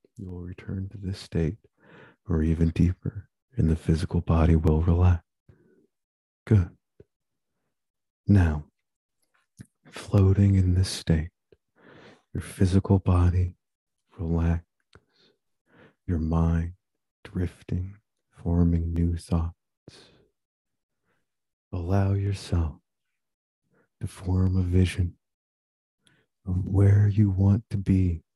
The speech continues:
in five years, perhaps six, maybe even seven years. Allow yourself to form a vision of that person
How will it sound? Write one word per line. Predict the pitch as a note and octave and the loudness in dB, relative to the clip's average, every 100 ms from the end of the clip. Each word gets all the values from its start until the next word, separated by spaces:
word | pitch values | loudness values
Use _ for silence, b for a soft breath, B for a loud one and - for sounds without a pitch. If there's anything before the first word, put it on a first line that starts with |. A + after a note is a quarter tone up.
| _ _ _ _ _ _ _ _ _ - | _ _ _ _ _ _ _ _ _ -12
in | F2+ | -12
five | - F2+ F2 F2+ E2+ | -8 -4 0 0 -2
years, | E2 D#2+ E2 - _ _ _ - | -6 -6 -8 -12 _ _ _ -12
perhaps | A#2 A2 A2 | -4 -2 -4
six, | - - G#2 - _ - - - | -6 -2 -2 -4 _ -20 -20 -6
maybe | G2 G2 G2 G2 | 0 0 0 -4
even | G2 G#2 | -6 -10
seven | - G2 G2+ G2 | -8 -8 -6 -6
years. | F2+ E2+ D#2+ - _ _ _ _ _ _ _ _ _ _ _ b b b _ _ | -8 -10 -12 -18 _ _ _ _ _ _ _ _ _ _ _ b b b _ _
Allow | F#2 E2 D#2+ D#2+ E2+ | -6 -4 -2 -2 -2
yourself | E2+ F2 - F2+ E2+ D#2+ _ _ _ _ _ b b b _ | -2 -6 -2 0 0 -4 _ _ _ _ _ b b b _
to | G2 | -10
form | - F2+ F2+ F2 F2+ F#2+ | -8 -8 -4 -2 0 0
a | |
vision | F2+ F2+ E2+ E2+ E2 - _ _ _ _ _ _ _ - | 0 0 0 0 -4 -10 _ _ _ _ _ _ _ -18
of | F#2+ | -6
that | - - - | -2 -2 -2
person | - F2+ E2 - F2+ - | -2 0 0 -2 -4 -6